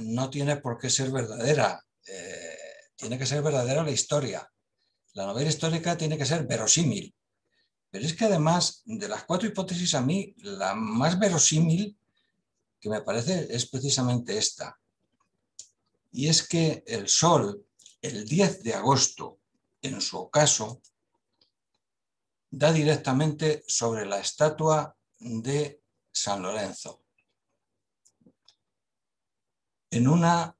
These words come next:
representación anual de su pasión. Diréis que esto es muy teatrero, pero es que el Escorial en su raíz, el Escorial en sí,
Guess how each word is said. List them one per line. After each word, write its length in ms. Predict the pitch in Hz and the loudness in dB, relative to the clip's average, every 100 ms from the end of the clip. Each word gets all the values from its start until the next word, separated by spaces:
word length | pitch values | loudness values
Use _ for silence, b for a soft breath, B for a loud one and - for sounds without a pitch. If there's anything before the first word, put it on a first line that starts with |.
| - | -10
representación 1000 | - 110 - 110 98 101 131 131 143 - | -8 -6 -6 -6 -6 -4 0 0 0 -6
anual 640 | - 104 95 98 147 185 - _ _ _ | -6 -6 -4 0 0 -2 -8 _ _ _
de 160 | - - | -8 -8
su 160 | - | -8
pasión. 360 | - - - - _ _ _ _ _ _ _ _ _ _ _ _ _ _ _ _ _ _ _ - | -6 -6 -6 -14 _ _ _ _ _ _ _ _ _ _ _ _ _ _ _ _ _ _ _ -14
Diréis 640 | 104 110 131 147 147 - | -8 -4 2 4 2 0
que 120 | 139 | -2
esto 260 | 131 - 131 | -2 -2 0
es 60 | |
muy 260 | 123 120 120 | 2 2 -2
teatrero, 640 | 104 98 - 185 156 - _ _ _ _ _ _ _ _ _ | -6 -10 -2 0 0 -4 _ _ _ _ _ _ _ _ _
pero 420 | 107 107 101 113 | -6 -4 -4 -4
es 220 | 127 - | -4 -4
que 380 | 170 170 165 - | -4 -4 -6 -10
el 140 | - 90 | -14 -8
Escorial 720 | - - 92 127 160 170 - | -8 -8 -6 0 0 0 -8
en 160 | - 101 | -14 -10
su 180 | - 101 | -8 -8
raíz, 540 | 92 101 147 160 - | -6 -4 -4 -6 -12
el 160 | - - | -16 -16
Escorial 420 | - 92 120 170 | -14 -8 -4 -2
en 140 | 147 113 | 0 2
sí, 420 | - 120 175 | 2 0 -4